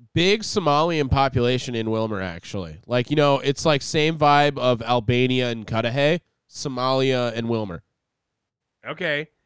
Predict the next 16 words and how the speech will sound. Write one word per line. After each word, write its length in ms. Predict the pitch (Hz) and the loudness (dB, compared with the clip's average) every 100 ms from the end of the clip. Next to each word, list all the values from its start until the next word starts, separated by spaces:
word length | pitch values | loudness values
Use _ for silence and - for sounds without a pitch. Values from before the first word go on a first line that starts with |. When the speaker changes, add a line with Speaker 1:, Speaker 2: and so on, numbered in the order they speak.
| _ _ | _ _
Speaker 2:
Well, 520 | 151 180 180 175 175 160 _ _ _ _ _ | -2 2 4 4 2 0 _ _ _ _ _
the 180 | 147 175 | -6 -6
Somalian 880 | - - 180 180 185 254 262 240 214 | -6 -8 -6 0 0 0 -2 -4 -6
sports 640 | - - - 190 214 - | -12 -12 -4 0 0 -2
minister 920 | 151 165 180 180 - - 120 95 92 _ _ _ | -4 0 0 -2 -4 -2 0 0 -4 _ _ _
had 200 | 165 156 | -2 -2
to 100 | 165 | -4
publicly 640 | - - 180 240 - 220 | -6 -2 0 0 -2 0
apologize 960 | 202 - - 165 170 135 135 127 104 98 | 0 0 0 2 2 2 0 0 -4 -8
<laughs> 20 | |
Wednesday 720 | 120 104 101 - 98 87 78 _ _ _ _ _ _ | -10 -10 -14 -14 -12 -12 -16 _ _ _ _ _ _
because, 640 | - 143 175 156 147 143 131 | -12 -2 0 2 2 0 -8
uh, 540 | - 131 127 123 127 - | -4 0 2 0 -2 -4
they 240 | 143 151 147 - - | -2 -2 -6 -12 -14
ha-, 60 | - | -10
had 540 | - 220 220 214 | -2 2 2 2